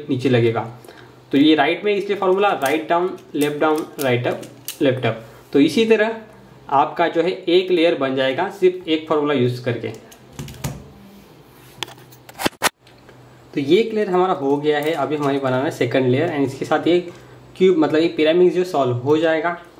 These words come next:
तो इसके लिए एक ही algorithm extra है जो आपको सीखनी पड़ेगी। तो इसके बाद total पाँच या छः cases है, and सभी को आप सिर्फ दो algorithm की मदद से ही solve कर सकते हैं। सबसे पहले आपको देखना है कि एक भी जो edge है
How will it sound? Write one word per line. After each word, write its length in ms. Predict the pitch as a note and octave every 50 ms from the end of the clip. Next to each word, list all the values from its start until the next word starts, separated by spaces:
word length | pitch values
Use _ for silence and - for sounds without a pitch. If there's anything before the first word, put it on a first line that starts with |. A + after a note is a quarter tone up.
| - - - - -
तो 60 | -
इसके 240 | F#3+ F#3 - - A#3+
लिए 200 | A3+ A#3+ A3+ - -
एक 180 | F#3 F#3 F3+ -
ही 100 | - A3
algorithm 460 | G#3+ F3+ E3 D#3+ E3+ E3+ F3 F#3+ F#3 D#3+
extra 220 | C#3 - - D3
है 180 | D3+ E3 F3 - - C#3+
जो 340 | C#3+ C#3+ D3 C#3+ - - - - -
आपको 260 | D3 B2+ - - F3
सीखनी 320 | E3+ - D3 B2 B2+ B2+ A#2+ A#2+
पड़ेगी। 360 | A#2+ A#2 A2+ A2 A2+ A2+ A2+ - - - - - - - - -
तो 60 | D3+
इसके 200 | D3+ D3+ - A3
बाद 100 | A3 A3
total 300 | A3 G#3 G3 G#3 G#3+ G#3+ G#3 - - -
पाँच 280 | D#3 C#3 C#3 C#3+ - -
या 60 | E3
छः 280 | D3+ - - D3 C#3 C#3+
cases 380 | D3+ C#3+ B2 D3 D3 C#3 - -
है, 200 | F3 G3+ G#3 - - - - - - - - - - D#3
and 140 | D3+ D3
सभी 280 | - - E3 E3 F3+ G#3+
को 200 | G#3 - - A#3
आप 220 | G3+ F#3+ F3+ F3+
सिर्फ 200 | - - G#3 F3+ D3 C#3 C3
दो 260 | D#3 D#3+ E3 E3+ D#3+
algorithm 380 | D#3+ D3 D3 D3+ D3+ D#3 D3+ D3+
की 140 | - - D3+
मदद 280 | C#3 C#3 C3+ D3+ C#3+
से 140 | D3 - D#3
ही 80 | D#3 E3
solve 320 | - - C3+ B2+ C3 C3
कर 160 | - C3 B2
सकते 320 | A#2+ B2 A#2+ A#2+ - - B2+
हैं। 200 | D3 F3 F3+ F3+ - - - - - - - - -
सबसे 300 | - F#3+ F3 - - A#3
पहले 200 | A#3 B3 A#3+ A#3+
आपको 200 | A#3 A#3+ - A#3+
देखना 300 | F#3+ F#3 F3 F3+ G3 G3+
है 60 | G3
कि 260 | F#3 - - G#3 F#3 D#3+ F3 F#3
एक 220 | G3+ F#3+ F#3 E3+ D#3
भी 120 | G3+ G3 F3+ - -
जो 220 | G#3 G#3 - - - - - - - - - -
edge 300 | F3 F3 G#3 G#3+ - - -
है 320 | E3 E3 G#3 B3 -